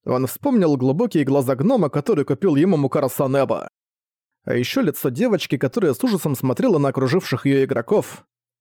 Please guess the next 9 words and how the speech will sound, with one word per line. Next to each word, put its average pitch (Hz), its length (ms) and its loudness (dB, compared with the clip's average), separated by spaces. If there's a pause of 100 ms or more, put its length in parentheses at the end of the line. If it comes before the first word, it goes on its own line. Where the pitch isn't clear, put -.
Лица 135 500 -2
семьи, 139 580 0 (280)
члены 175 360 -2
которой 156 380 0
умоляли 147 360 2
не 139 120 0
причинять 147 380 -2
ребёнку 139 380 0
боль. 127 400 0